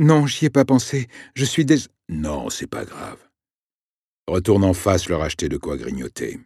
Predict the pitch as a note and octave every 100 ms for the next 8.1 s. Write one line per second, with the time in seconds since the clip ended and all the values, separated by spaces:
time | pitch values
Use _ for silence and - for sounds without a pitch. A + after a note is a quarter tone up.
0 | _ _ _ _ _ _ _ - C#2+ C#2
1 | - F#2 F#2+ F2+ F2+ - _ _ - -
2 | - - G#2+ - F2 - _ _ _ _
3 | _ _ _ _ _ - D#3 D3 - A#2+
4 | D3 F3+ - _ _ - - C#3 C#3 -
5 | E3 D3+ F3 - E3+ - - - F#3+ F3+
6 | C#3 D3 C#3+ B2+ G2 - _ _ _ _
7 | - - - C#2 C#2 C2 - - C#2 -